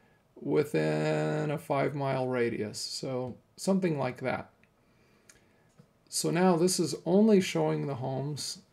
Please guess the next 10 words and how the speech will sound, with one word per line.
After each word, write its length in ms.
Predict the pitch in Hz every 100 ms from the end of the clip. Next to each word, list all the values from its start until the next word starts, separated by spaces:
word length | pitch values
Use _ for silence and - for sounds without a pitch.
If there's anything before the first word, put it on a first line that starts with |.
| _ _ -
in 160 | 147
that 320 | 143 139 151 -
area. 320 | 156 143 147
Again, 240 | 151 151 185
it's 180 | 165
keeping 520 | - - 185 180 165 151
these, 580 | 147 151 147 - - - _ _ - _
uh, 240 | 127 226 -
search 420 | - - 165 160
criteria. 760 | - 139 127 - 131 127 147